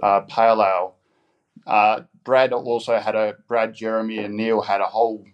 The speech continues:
whole room stacked to the rafters with, you know, barrel-aged beers that I don't think ever got to see the light of the day. Uh, but, at, you know,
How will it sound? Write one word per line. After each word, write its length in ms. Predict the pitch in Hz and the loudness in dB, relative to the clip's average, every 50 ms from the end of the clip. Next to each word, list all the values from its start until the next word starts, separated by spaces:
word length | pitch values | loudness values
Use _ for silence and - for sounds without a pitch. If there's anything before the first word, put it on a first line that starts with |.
| _ _ | _ _
whole 380 | - - - 135 131 123 117 | -16 -4 0 0 0 0 0
room 360 | 113 110 113 117 113 104 101 95 | -2 -2 -2 -2 -2 -4 -8 -10
stacked 640 | - - - - 127 117 104 - - - - _ | -12 -12 -4 0 2 2 2 0 -6 -16 -20 _
to 100 | - - | -14 -12
the 140 | 104 101 98 | -8 -6 -2
rafters 520 | 101 110 104 107 104 - - 104 95 92 92 | 2 4 4 4 2 0 -6 -16 -16 -16 -14
with, 300 | 98 98 95 - - - - | -12 -14 -14 -14 -18 -16 -10
you 80 | - 104 | -8 -6
know, 200 | 98 98 98 92 - _ _ _ _ _ - 107 98 - | -4 -4 -6 -6 -10 _ _ _ _ _ -20 -8 -2 2
barrel-aged 600 | 120 117 117 117 113 113 107 104 107 104 _ _ _ | 2 4 4 4 2 0 -2 -4 -6 -10 _ _ _
beers 460 | - 117 117 117 113 107 98 - - | -14 -12 -10 -8 -8 -8 -10 -10 -8
that 200 | 107 104 - - - _ _ _ _ _ _ _ _ - 117 | -8 -8 -8 -8 -12 _ _ _ _ _ _ _ _ -2 2
I 80 | 117 | 2
don't 200 | 120 127 123 - | 2 2 0 -2
think 200 | - 113 107 - | -8 -8 -4 -2
ever 200 | - 113 110 113 | 0 0 0 0
got 260 | 110 117 110 110 - | 0 0 0 0 -2
to 60 | 107 101 | -6 -10
see 220 | - 117 113 110 | -8 -6 -6 -4
the 80 | 107 104 | -2 0
light 240 | 104 101 101 107 | 0 2 2 0
of 80 | 104 92 | 0 -4
the 60 | 92 | -6
day. 400 | 90 - 117 120 117 104 98 - _ _ _ _ _ _ _ _ _ - - | -2 0 2 4 2 2 0 -6 _ _ _ _ _ _ _ _ _ -6 -2
Uh, 220 | 107 110 110 110 | 0 2 2 2
but, 160 | 107 131 135 | 0 0 0
at, 120 | 139 139 - - 123 | 0 0 -2 -4 -12
you 120 | 127 135 123 | -10 -6 -4
know, 200 | 110 104 107 | -4 -4 -4